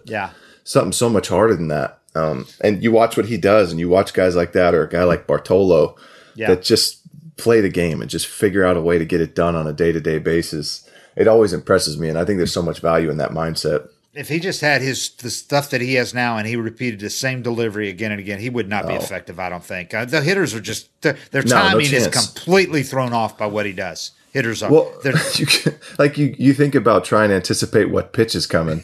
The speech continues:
Speaker 1: <laughs>
Speaker 2: Well, who's throwing it? You know, there's
Speaker 1: Yeah.
Speaker 2: seventeen Johnny Cuetos coming at you
Speaker 1: Yeah.
Speaker 2: every time. I mean, it could be a quick pitch. He could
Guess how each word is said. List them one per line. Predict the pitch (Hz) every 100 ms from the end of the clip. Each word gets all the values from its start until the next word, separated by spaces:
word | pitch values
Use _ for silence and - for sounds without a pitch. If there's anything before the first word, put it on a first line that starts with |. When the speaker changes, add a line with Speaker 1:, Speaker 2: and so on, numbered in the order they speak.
| -
Speaker 1:
<laughs> | 123 - 131 - 117 _ 107 - -
Speaker 2:
Well, | 107
who's | 110 156
throwing | - 107 117 131 80
it? | -
You | 82
know, | 85
there's | 90 135
Speaker 1:
Yeah. | 139
Speaker 2:
seventeen | - 123 127 131 120
Johnny | 107 110 104
Cuetos | 120 120 98 -
coming | 214 95
at | - - 113
you |
Speaker 1:
Yeah. | 98 -
Speaker 2:
every | -
time. | 107 104 90
I | 82
mean, | 90
it | 90
could | 104 87
be | 92
a | 85
quick | - 110 -
pitch. | 110 104 -
He | 90
could | 90 85